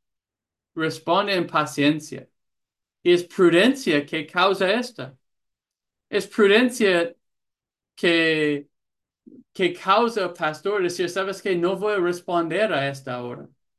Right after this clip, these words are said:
Esta persona no es tan maduro, entonces no voy a contestar esta pregunta que tienen, porque ellos no, no están maduros para recibirlo". Y es prudencia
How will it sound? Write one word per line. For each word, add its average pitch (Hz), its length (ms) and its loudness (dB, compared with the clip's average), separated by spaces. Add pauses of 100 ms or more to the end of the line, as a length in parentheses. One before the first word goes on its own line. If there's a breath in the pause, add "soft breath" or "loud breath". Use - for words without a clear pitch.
(520)
Esta 190 360 0
persona 202 440 0
no 185 240 2
es 196 180 -4
tan 190 280 0
maduro, 175 600 0
entonces 175 340 -8
no 185 240 -2
voy 220 180 2
a 294 120 2
contestar 139 800 -4
esta 143 300 -6
pregunta 139 520 -2
que 131 140 -8
tienen, 127 540 -6 (580)
porque 170 420 2
ellos 208 460 0
no, 165 640 -2 (140)
no 180 500 0
están 180 1000 -4 (320)
maduros 156 600 2
para 151 220 -6
recibirlo". 165 800 -6 (720)
Y 185 120 2
es 175 140 -2
prudencia 165 920 2